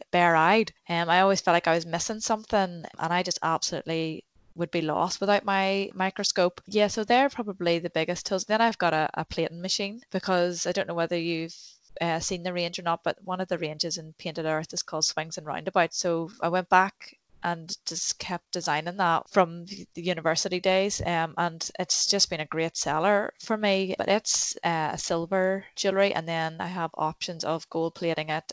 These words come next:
and rhodium plating it black, and then gold plating over the top of it again. So these are all processes that required a plating machine. So I've got a pretty big plating bath that, that rhodium plate in white, black, and yellow gold then.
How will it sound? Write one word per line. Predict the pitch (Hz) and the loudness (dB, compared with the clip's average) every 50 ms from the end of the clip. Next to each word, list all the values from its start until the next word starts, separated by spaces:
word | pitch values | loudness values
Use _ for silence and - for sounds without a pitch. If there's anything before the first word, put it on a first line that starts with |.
| - | -8
and | - 160 170 170 160 160 160 160 - - | -6 -6 -4 -4 -6 -6 -8 -12 -10 -4
rhodium | 165 175 180 180 190 190 190 202 | 0 0 2 2 0 -2 -2 -4
plating | - - 208 - 175 170 | -2 -2 -2 -2 -2 -4
it | 165 - _ | -6 -6 _
black, | - 170 160 170 180 190 - - - - - | 0 2 4 4 4 2 -2 -10 -14 -8 -6
and | 170 160 156 | -6 -4 -4
then | 160 160 160 160 - | -4 -6 -6 -6 -4
gold | - 165 160 - | -4 -4 -4 -2
plating | - 196 170 - - 160 | -2 -4 -4 -2 -4 -6
over | 160 151 165 | -8 -6 -6
the | 156 | -8
top | - - - 156 - | -6 -4 -4 -2 -2
of | - 180 190 | -2 -2 0
it | 190 185 | 0 0
again. | 185 185 185 170 160 156 156 156 156 | -2 -2 -2 -2 -2 -2 -2 -4 -4
So | - - 180 170 | -2 -2 0 0
these | 185 196 208 196 | 2 0 0 0
are | 185 170 | 0 0
all | 156 156 156 | 0 0 -2
processes | - - 160 160 - - 170 - - 156 - | -4 -6 -6 -4 -4 -4 -6 -6 -8 -6 -6
that | 156 - - | -6 -6 -6
required | - - - - 165 160 156 151 156 156 - | -10 -12 -6 -4 -2 -2 0 -2 -2 -4 -4
a | - 160 151 143 151 147 - | -6 -4 -4 -4 -6 -6 -8
plating | - - 160 151 170 175 185 | -6 -6 -4 -4 -4 -6 -4
machine. | 190 - - 196 175 160 156 165 | -4 -2 -2 -2 -4 -6 -8 -10
So | - - - 170 156 151 156 151 156 - - | -8 -4 -2 -2 -2 0 -2 -2 -4 -4 -4
I've | - 185 - | -4 -2 2
got | - 196 185 | 2 2 2
a | 175 | 2
pretty | - - 180 165 170 170 | 0 -2 -2 0 0 0
big | - 170 160 160 165 _ - - | 0 0 0 0 -2 _ -14 -18
plating | - - 175 151 - 170 175 | -10 -8 -8 -8 -8 -4 0
bath | 185 185 175 165 170 165 - | 2 4 4 4 2 0 -2
that, | - 156 151 - _ - - - - - | -2 -2 -2 -4 _ -6 -6 -6 -4 -2
that | 151 156 - | -2 -2 0
rhodium | 165 170 175 170 170 170 165 165 | 0 0 0 0 -2 -4 -6 -10
plate | - - 170 160 156 - - | -10 -8 -6 -6 -6 -6 -8
in | 156 151 147 | -10 -10 -8
white, | 156 156 156 170 175 - - - - _ | -6 -4 -4 -4 -4 -6 -10 -14 -10 _
black, | - 165 160 156 160 160 - - - | -2 0 0 0 -2 -6 -10 -14 -10
and | - 160 156 151 151 156 151 151 - - - | -8 -8 -6 -6 -8 -10 -10 -10 -12 -12 -8
yellow | 160 160 151 156 160 | -6 -4 -4 -4 -4
gold | 156 - 156 - - 160 175 190 | -6 -6 -6 -4 -4 -6 -4 -2
then. | 208 196 175 160 165 | -2 -2 -2 -2 -6